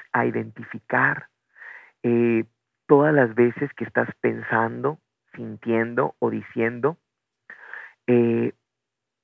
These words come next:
posturas que están alineadas a la conciencia inferior, a esta conciencia negativa, y que tú mismo o que tú misma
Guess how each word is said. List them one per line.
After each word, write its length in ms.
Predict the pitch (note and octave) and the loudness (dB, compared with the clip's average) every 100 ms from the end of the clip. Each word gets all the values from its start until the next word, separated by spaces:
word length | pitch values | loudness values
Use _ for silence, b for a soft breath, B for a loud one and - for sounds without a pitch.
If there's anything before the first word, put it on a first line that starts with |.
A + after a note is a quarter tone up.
| - | 6
posturas 600 | C#3+ - E3 E3 C3 A2+ - - | 6 6 4 6 4 -2 -10 -10
que 100 | C#3 | -8
están 300 | - B2 B2+ - | 0 0 0 0
alineadas 720 | C3 C3 B2 B2+ C3+ C3 A#2 - | 2 0 -2 -2 0 -2 -4 -4
a 80 | B2 | -2
la 140 | A#2 | -2
conciencia 800 | - A#2+ A#2 C3 B2 - B2 - | -6 -10 -6 -6 -6 -6 -6 -6
inferior, 800 | C3+ B2 A2+ A#2+ A#2 B2 C3 - _ - | -10 -10 -6 -6 0 0 -2 -6 _ -2
a 80 | A#2+ | -2
esta 220 | A2+ - | -2 -6
conciencia 460 | - B2 A#2+ A#2+ C3 | -8 -10 -10 -6 -4
negativa, 520 | A#2+ A2+ - B2+ C3+ B B B B B | -2 -2 -2 -4 -4 B B B B B
y 80 | C#3 | -4
que 120 | - | -2
tú 160 | B2 D#3+ | 0 0
mismo 560 | A3 F#3 D3 C3 B2+ - | 0 -2 -4 -8 -8 -8
o 80 | B2+ | -6
que 120 | B2+ | -6
tú 160 | - D#3 | -4 -6
misma 520 | D#3 B2+ A2+ A#2 | -4 -6 -6 -8